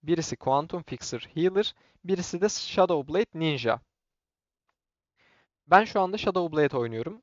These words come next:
ninja oynuyorum. Ee, geri kalan iki ara klasımızda birisi Battlemancer, hem savaşçı hem büyücü. Birisi Tech Blade, hem healer hem de ninja. Ee, bunlar zaten skill'leriyle, e, ara klas oluyor arkadaşlar. Onu da anlatayım. Hani ara klas dediğin ne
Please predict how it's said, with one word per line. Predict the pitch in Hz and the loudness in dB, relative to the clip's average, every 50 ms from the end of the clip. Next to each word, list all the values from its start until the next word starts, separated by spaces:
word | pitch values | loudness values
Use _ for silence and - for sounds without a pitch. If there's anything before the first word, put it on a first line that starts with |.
| _ - | _ -8
ninja | 151 160 151 131 135 120 | -6 -6 -4 -4 -4 -4
oynuyorum. | 113 113 113 113 113 123 185 226 _ _ _ _ _ _ _ _ _ _ _ _ _ _ _ - | -4 -4 -4 -6 -6 -8 -8 -10 _ _ _ _ _ _ _ _ _ _ _ _ _ _ _ -8
Ee, | 127 123 123 120 | -6 -6 -6 -2
geri | 120 147 170 202 | 0 0 0 0
kalan | - 220 185 160 - | 0 0 0 0 -2
iki | - 147 - - 208 | -4 -4 0 2 2
ara | 202 190 | 2 2
klasımızda | - - - 135 123 - - 127 120 - 185 175 165 | 0 -2 -2 -4 -4 -4 -6 -10 -6 -6 -4 -2 -2
birisi | 185 170 151 - 131 117 | -2 -4 -4 -6 -2 0
Battlemancer, | 135 147 156 175 180 175 165 160 156 - - 185 - - - _ | 0 0 0 -2 0 0 2 2 0 -2 -6 -8 -8 -8 -12 _
hem | _ - 170 175 | _ -4 -4 -2
savaşçı | - - 147 123 123 120 - - 131 | 0 2 4 4 4 2 0 -4 -8
hem | 127 147 147 175 185 | -6 -6 -8 -6 -8
büyücü. | 190 190 185 - 196 208 - _ _ _ _ _ _ _ - | -8 -10 -8 -8 -8 -10 -10 _ _ _ _ _ _ _ -2
Birisi | 170 160 147 - - | -2 -2 -2 -6 -14
Tech | - - - 185 196 - - - | -8 -2 -2 -2 -2 -2 -6 -4
Blade, | 185 180 190 208 - - - _ _ _ _ _ _ _ _ _ | -2 0 0 0 -2 -6 -12 _ _ _ _ _ _ _ _ _
hem | - 190 190 202 180 | -4 -4 -2 -2 -2
healer | 175 170 156 165 208 - - - | 0 0 0 0 0 -2 0 -2
hem | 196 185 180 170 | -2 -2 0 0
de | 180 180 | 0 0
ninja. | 175 151 135 123 120 - - - _ _ _ _ _ _ _ _ _ _ _ _ _ _ _ _ _ _ _ _ _ _ - | 0 -2 -2 -2 -4 -4 -6 -6 _ _ _ _ _ _ _ _ _ _ _ _ _ _ _ _ _ _ _ _ _ _ -14
Ee, | - - 139 | -12 -10 -8
bunlar | 151 170 180 185 185 | -4 0 2 2 4
zaten | 175 190 180 - 196 196 | 4 4 4 4 0 -2
skill'leriyle, | - - - 170 - - 175 165 170 165 170 190 196 175 139 123 117 - _ _ _ _ _ - | -4 -6 -8 -6 -4 -4 -2 0 2 2 2 0 2 2 4 2 2 0 _ _ _ _ _ -14
e, | - - | -8 -2
ara | - 127 123 123 | 0 2 2 2
klas | - - 120 117 113 - | 0 -2 -2 -2 -2 -2
oluyor | 123 113 117 117 117 | -4 -4 0 0 0
arkadaşlar. | 113 113 - 120 117 113 - - 117 120 | 0 0 0 0 -2 0 -2 -4 -4 -4
Onu | 123 123 127 135 | -4 -6 -6 -4
da | 131 131 | -2 -2
anlatayım. | 123 127 139 143 - - 143 123 | -2 -2 -6 -10 -10 -10 -8 -8
Hani | 127 117 120 117 | -8 -6 -4 -2
ara | 117 120 120 | -2 -2 -2
klas | - 127 123 123 120 - - | -4 -4 -4 -4 -4 -4 -8
dediğin | 127 120 123 123 120 120 | -8 -8 -8 -8 -4 -2
ne | 131 123 120 | 0 0 0